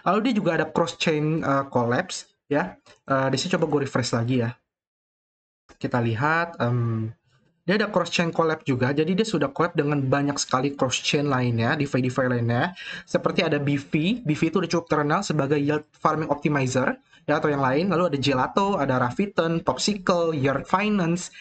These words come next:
Anyswap, Alpha Finance, dan lain-lain. Dia juga sudah cross chain ke Avalanche ya, jadi dia ada, eh, address untuk di jaringannya Avalanche. Makanya, eh, kalau teman-teman lihat video gue yang jauh kemarin, itu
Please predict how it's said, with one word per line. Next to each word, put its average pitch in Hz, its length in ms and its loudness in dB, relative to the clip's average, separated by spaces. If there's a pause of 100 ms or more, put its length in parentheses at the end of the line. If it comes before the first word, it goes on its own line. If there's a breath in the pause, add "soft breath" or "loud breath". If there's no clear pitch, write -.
(140 loud breath)
Anyswap, 175 800 0
Alpha 175 400 2
Finance, 180 560 0
dan 170 160 2
lain-lain. 139 320 0 (320 loud breath)
Dia 214 80 4
juga 185 240 0
sudah 214 240 0
cross 160 240 -2
chain 190 160 0
ke 190 160 0
Avalanche 139 640 0
ya, 147 160 -2
jadi 135 160 2
dia 175 160 2
ada, 143 560 -2 (320 loud breath)
eh, 131 560 2
address 139 480 0
untuk 143 320 0
di 170 80 2
jaringannya 131 400 0
Avalanche. 120 720 0 (240 loud breath)
Makanya, 151 480 0
eh, 139 320 0
kalau 135 320 2
teman-teman 143 480 0
lihat 139 80 -4
video 135 240 0
gue 139 160 2
yang 139 160 0
jauh 135 160 2
kemarin, 147 480 0 (320 loud breath)
itu 175 160 2